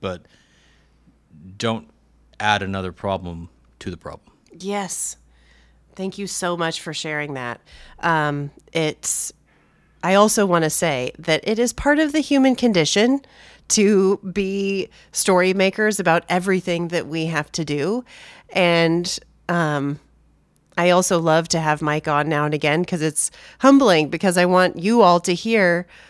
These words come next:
Speaker 2: what I'm up against myself, because I'm a flipping human being, guys. <laughs>
Speaker 1: And so am I.
Speaker 2: Yeah. So, you know, it's, it's, you know, it's good for, for everyone to know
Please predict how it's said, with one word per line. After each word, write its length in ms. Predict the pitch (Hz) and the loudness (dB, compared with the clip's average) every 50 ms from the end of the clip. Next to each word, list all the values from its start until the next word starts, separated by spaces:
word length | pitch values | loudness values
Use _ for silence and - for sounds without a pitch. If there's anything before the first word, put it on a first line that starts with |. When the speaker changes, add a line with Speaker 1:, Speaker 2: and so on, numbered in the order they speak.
| - _ _ _ _ | -20 _ _ _ _
Speaker 2:
what 360 | - 180 202 220 226 220 - - | -4 0 2 2 2 2 0 2
I'm 260 | 208 214 214 226 220 | 4 4 6 6 4
up 200 | 214 247 247 - | 4 4 4 2
against 420 | 240 196 208 180 175 185 - - - | 2 2 4 4 4 2 0 -2 0
myself, 720 | 208 202 208 208 - - 247 262 254 156 135 - - - | 2 2 2 2 2 2 2 4 4 2 2 0 -4 -6
because 340 | 226 214 - 254 262 240 | -6 -2 0 2 2 2
I'm 140 | 262 262 262 | 2 2 2
a 80 | 262 247 | 0 0
flipping 420 | - - 269 254 - 254 240 233 | 0 -2 -2 -2 0 -2 -2 -2
human 400 | 214 208 233 226 214 214 202 202 | -2 -2 0 0 2 2 0 0
being, 440 | 190 214 240 269 277 233 139 - 135 | -2 -2 0 0 0 0 0 -2 -4
guys. 500 | - 135 123 - 113 185 214 - - - - | -4 -4 -4 -2 -2 -2 -2 -2 -4 -4 -6
<laughs> 40 | - - - - 339 - - - 294 - - - | -8 -2 2 4 4 4 4 2 0 0 0 0
Speaker 1:
And 560 | 220 220 226 - - - 196 - - - 117 | -2 -2 -2 -4 -6 -8 -8 -8 -10 -12 -14
so 240 | - - - 135 139 | -12 -8 -6 -6 -6
am 100 | 139 139 | -4 -6
I. 240 | 151 185 - 113 - _ | -6 -8 -8 -12 -12 _
Speaker 2:
Yeah. 720 | - 214 220 285 359 392 427 427 392 277 185 156 151 156 - - - - - - - | -14 -8 -4 -2 -2 0 2 2 4 4 2 2 0 -2 -6 -10 -16 -20 -20 -20 -18
So, 640 | _ - - - 240 240 226 220 220 220 226 - - | _ -4 0 2 4 6 6 6 4 2 0 -2 -6
you 160 | - 240 262 | -4 -2 0
know, 220 | 247 254 240 233 233 | 2 4 4 4 4
it's, 340 | 226 214 208 - - - - - | 4 2 2 0 -4 -4 -2 -2
it's, 400 | 208 208 208 196 - - - - - _ _ _ _ _ _ _ _ _ - | 0 0 0 0 -2 -4 -4 -6 -6 _ _ _ _ _ _ _ _ _ -2
you 120 | 214 220 | 2 4
know, 160 | 214 214 214 | 4 6 6
it's 200 | 214 208 - - | 4 4 0 -4
good 540 | 180 - - 254 285 294 285 233 196 175 170 | -6 0 2 4 6 6 6 6 4 2 0
for, 400 | - - 190 185 180 180 180 - | -2 0 4 4 4 4 4 0
for 260 | - - - 190 185 - | -4 -4 0 2 2 2
everyone 540 | - 190 208 220 240 247 220 214 190 196 185 | 2 0 0 2 0 2 4 2 2 2 2
to 140 | - 190 180 | 0 0 0
know 540 | 185 196 208 220 208 175 139 139 147 160 | 2 2 2 2 4 2 2 0 -2 -6